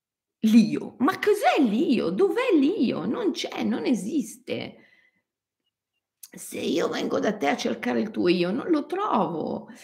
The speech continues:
Io trovo un corpo che è un cumulo di cibo, io trovo una mente che è un cumulo di informazioni.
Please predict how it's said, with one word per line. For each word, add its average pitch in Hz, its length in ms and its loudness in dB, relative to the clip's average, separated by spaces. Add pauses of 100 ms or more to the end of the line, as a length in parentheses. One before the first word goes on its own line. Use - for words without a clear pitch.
(140)
Io 349 180 2
trovo 269 260 0
un 262 160 4
corpo 262 480 -2
che - 160 -2
è - 400 -4 (220)
un 254 180 6
cumulo 285 400 4
di 202 120 -2
cibo, - 760 -2 (200)
io 320 180 4
trovo 339 240 2
una 277 180 6
mente 262 680 4
che 247 140 2
è 233 80 2
un 214 380 2
cumulo 311 580 6
di 233 580 2
informazioni. 247 1300 2